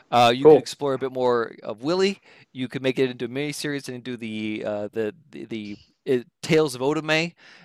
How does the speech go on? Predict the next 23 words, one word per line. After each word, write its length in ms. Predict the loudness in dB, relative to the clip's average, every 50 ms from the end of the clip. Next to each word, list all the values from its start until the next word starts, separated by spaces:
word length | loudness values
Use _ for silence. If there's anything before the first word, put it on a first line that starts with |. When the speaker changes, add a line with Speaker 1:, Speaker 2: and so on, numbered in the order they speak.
| _ _
Speaker 1:
That's 180 | 0 0 0 0
a 40 | -8
spinoff 460 | -8 -6 -4 0 0 0 0 -2 -4 -10 -4
on 180 | -2 0 0 0
her 120 | 0 0 0
own 260 | 0 0 -2 -6 -8
with, 260 | -10 -12 -12 -12 -16 -14
with, 320 | -12 -12 -12 -10 -12 -12
you 80 | -8 -4
know, 180 | -2 0 0 0
her 220 | 0 -2 -4 -4 -4
solving 360 | -4 -4 -4 -4 -4 -8 -10
mysteries, 680 | -10 -10 -10 -10 -8 -6 -6 -6 -6 -8 -10 -12 -12 -10
uh, 420 | -6 -4 -2 -2 -2 -2 -4 -4
whatever 260 | -4 -4 -4 -4 -2 -2
the 80 | 0 2
hell. 280 | 4 4 2 0 -2 -8 -18 -20 -20 -20 -20 -18 -4
Um, 480 | 0 2 4 4 4 4 2 0 -4 -16 _ _ _ _ _ -20 -20 -20 _ _ _ _ _
that 260 | -2 0 0 2 0 -2 -2
it 240 | -2 0 0 -2 -2
just 160 | -4 -8 -8
works. 460 | -2 -2 -2 -2 -2 -6 -14 -20 -20 _ _ _ _ 0
Um, 480 | 2 6 6 6 6 4 0 -8 -16